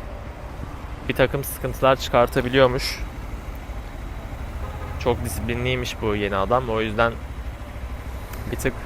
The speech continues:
problem yaşatabilir. Yani stok olunca zaten hiçbir sıkıntın yok. Durduran eden yok. E, kaskını da takıyorsan senden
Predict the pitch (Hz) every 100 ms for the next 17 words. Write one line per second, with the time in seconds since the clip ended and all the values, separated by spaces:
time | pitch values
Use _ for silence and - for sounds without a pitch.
0 | - - - - - - - - - -
1 | - - 117 107 110 120 120 - 123 127
2 | 117 131 - - - - - - - 90
3 | 104 - 143 139 - 151 160 135 123 123
4 | 127 165 151 - - - 143 - 160 139
5 | 110 - - - - - 127 120 131 131
6 | 123 135 131 117 117 - - - - -
7 | - - - - - - 123 - 131 131
8 | 120 131 143 117 - 135 - - - -
9 | - - - - - - - - - -
10 | - - - - - - - - 127 123
11 | 135 135